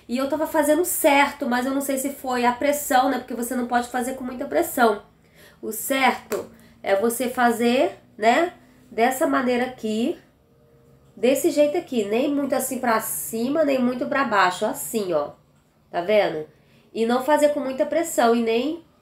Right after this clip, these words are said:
é, tão devagar, né? Pra poder limpar o nariz bem. Mas se você vê que está entupido, tenta do, tenta do outro lado. Se estiver muito entupido, gente, não força muito,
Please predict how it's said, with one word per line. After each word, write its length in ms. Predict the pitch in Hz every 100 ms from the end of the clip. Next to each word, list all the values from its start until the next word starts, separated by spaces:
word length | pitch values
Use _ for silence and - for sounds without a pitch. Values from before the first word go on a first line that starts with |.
| _ _
é, 320 | - 247 240
tão 300 | 233 254 262
devagar, 580 | 254 240 269 277 240 233
né? 240 | 220 240 294 - - - _ _ _ _
Pra 380 | 233 226 214 214
poder 260 | 233 226
limpar 380 | 233 269 247 240
o 60 | 262
nariz 320 | 240 254 269
bem. 420 | - 214 202 196 - _ _ - - -
Mas 200 | 208 226
se 80 | 269
você 260 | 262 285 277
vê 120 | 277
que 80 | -
está 220 | - 247
entupido, 480 | 247 233 277 277 254
tenta 380 | 254 247 294 254
do, 320 | 214 254 247
tenta 260 | 233 226 247
do 100 | 247
outro 200 | 247 269
lado. 240 | 233 220
Se 60 | -
estiver 280 | 247 269
muito 300 | 254 240 269
entupido, 420 | 285 240 - 269 233
gente, 240 | 233 226
não 160 | 226 285
força 420 | 277 247 240 285
muito, 420 | 247 247 233 190